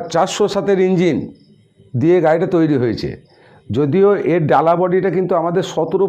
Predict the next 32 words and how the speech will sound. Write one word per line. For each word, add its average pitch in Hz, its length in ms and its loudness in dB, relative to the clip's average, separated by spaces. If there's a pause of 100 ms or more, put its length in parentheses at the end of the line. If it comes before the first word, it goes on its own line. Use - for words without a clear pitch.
ফুট 214 160 -4 (120)
লম্বা 156 320 0
হয়, - 160 -8 (480)
আর 143 80 0 (100)
সতেরো 165 320 0
ফুট 190 220 -2
নয়, 202 180 0
এটা 180 180 -4
কিন্তু 190 240 -2
পনেরো 196 340 2
ফুট। 87 180 -4 (520)
যে 143 60 -2 (100)
কাস্টমার 165 420 0 (100)
এটা 180 200 -2
নেওয়ার 160 220 0
জন্য 175 120 0 (120)
বলেছেন 175 300 0
এবং 175 180 0
ওনার 156 260 0
কথার 156 280 -2
ভিত্তিতে 185 360 -2
কিন্তু 170 180 -2
এটাকে 165 180 -4 (100)
পনেরো 160 280 0 (260)
ফিটে 156 340 -2
আমরা 160 200 -2
দাঁড় 135 200 -4
করিয়েছি। - 300 -8 (1120)
তো 170 60 -4 (100)
আসুন, 143 200 0 (160)
এর 175 160 2
মধ্যে 190 300 2